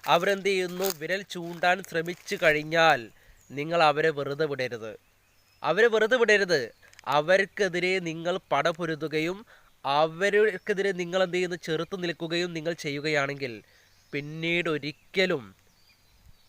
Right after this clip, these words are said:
ഈ ഒരു വ്യക്തി വേറൊരു സ്ത്രീയോടും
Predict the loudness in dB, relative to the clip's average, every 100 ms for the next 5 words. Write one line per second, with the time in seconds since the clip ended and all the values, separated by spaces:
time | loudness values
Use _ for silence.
0 | -12 -6 -2 0 0 -2 -4 -8 -8 -12
1 | -12 -12 _ _ _ _ -10 -4 0 0
2 | -2 -8 -10 -10 -8 -6 -6 -6